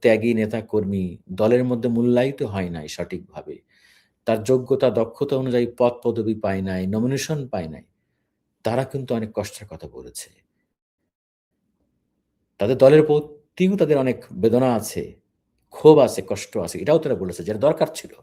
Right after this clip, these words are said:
এটা তো বলছে যে অনেকেই চরম মাত্রায় বেড়ে গিয়েছিল।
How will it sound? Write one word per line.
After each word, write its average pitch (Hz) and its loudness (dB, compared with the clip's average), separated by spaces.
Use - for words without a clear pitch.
এটা - -12
তো 151 2
বলছে 165 2
যে 110 -4
অনেকেই 160 0
চরম 160 4
মাত্রায় 156 -4
বেড়ে 117 0
গিয়েছিল। 101 -10